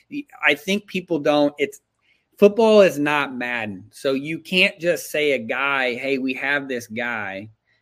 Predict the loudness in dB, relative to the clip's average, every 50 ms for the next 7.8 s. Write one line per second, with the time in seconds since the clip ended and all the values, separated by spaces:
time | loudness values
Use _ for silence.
0 | _ -4 -2 -2 -2 -2 -4 -6 -6 -4 -4 -4 -4 -6 -4 -4 -4 -4 -4 -4
1 | -6 -6 -6 -4 -4 -4 -4 -4 -4 -6 -6 -6 -6 -6 -6 -6 -6 -6 -6 -6
2 | -6 -8 -10 -12 -10 -8 -6 -6 -6 -6 -8 -8 -8 -8 -8 -8 -8 -8 -6 -6
3 | -6 -6 -8 -10 -10 -10 -10 -10 -10 -10 -10 -10 -10 -8 -4 0 0 0 0 0
4 | -4 -12 -12 -12 -10 -8 -6 -6 -4 -4 -4 -4 -6 -6 -8 -6 -4 -4 -4 -2
5 | -4 -4 -4 -4 -4 -6 -6 -8 -10 -10 -8 -6 -4 -4 -4 -4 -6 -6 -6 -6
6 | -6 -8 -10 -10 -10 -12 -14 -12 -8 -6 -4 -4 -4 -4 -6 -6 -6 -6 -6 -6
7 | -6 -8 -8 -8 -8 -8 -6 -4 -2 -2 -2 -2 -4 -6 -10 -14